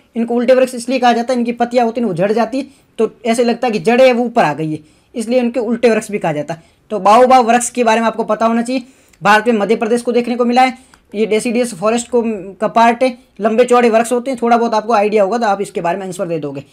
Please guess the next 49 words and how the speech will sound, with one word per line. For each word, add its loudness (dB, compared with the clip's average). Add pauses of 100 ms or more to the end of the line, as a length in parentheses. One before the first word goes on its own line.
(360)
और 0
यूज़ 0
देख 2
लो, 0
यूज़ -2
क्या 4
होता 2
है 2
इसका? -2 (320)
छाल 4
के 2
रेशे 2
का -2
उपयोग 2
रस-, 0
रस्सी -2
बनाने -2
में, -4
कपड़ा -2
है, 2
वाद्य 2
यंत्र, -4 (420)
मतलब -6
साउंड 0
सिस्टम -4
वगैरह 0
होता -2
है -4
ना, -6
वो 4
बनाने -2
में -8
किया -4
जाता -10
है। -20 (280)
नेक्स्ट 0
पर्सन 0
इन 2
न्यूज़ 2
में 0
है -2 (260)
महात्मा 0
ज्योतिराव 2
फुले 4
की -2
जी -4
के -4
बारे 0
में। -8